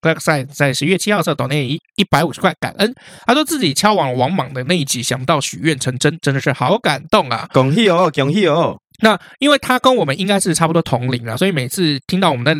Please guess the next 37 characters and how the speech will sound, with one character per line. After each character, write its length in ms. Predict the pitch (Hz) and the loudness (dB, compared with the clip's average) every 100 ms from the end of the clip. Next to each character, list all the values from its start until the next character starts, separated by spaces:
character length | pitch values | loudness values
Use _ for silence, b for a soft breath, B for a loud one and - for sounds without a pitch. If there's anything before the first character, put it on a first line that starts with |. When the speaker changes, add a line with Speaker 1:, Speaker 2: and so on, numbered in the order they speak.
| 165 | 0
Speaker 1:
聊 180 | 131 127 | 0 2
小 220 | 147 131 | 0 0
时 100 | 123 | 0
候 140 | 127 151 | 0 0
的 80 | |
生 220 | 127 147 160 | 0 0 0
活 140 | 127 | -2
回 180 | 120 123 | -2 -2
忆 80 | 135 | 0
都 140 | 139 | 0
很 120 | 143 | 0
有 80 | 123 120 | -4 0
共 120 | 151 | 0
鸣。 80 | 117 - _ b b | 0 -12 _ b b
然 120 | - 175 | 0 2
后 40 | |
他 80 | 202 | 2
自 140 | - | 0
己 80 | 175 | 0
也 80 | 131 | 0
是 120 | 165 | 0
明 260 | 139 127 156 | 0 0 0
粉， 160 | 139 - - | -2 -6 -6
哦， 100 | 131 | -6
因 80 | 170 | 0
为 100 | 180 | 0
他 100 | 180 | 0
觉 120 | 180 | 0
得 80 | 139 | 0
明 180 | 139 143 | 0 0
朝 160 | 139 135 | 0 0
作 180 | 208 | 0
风 160 | 156 165 | 0 0
真 80 | 185 | 0
的 60 | 180 | 0
很 100 | 117 - | -4 -2
硬， 160 | 208 | -2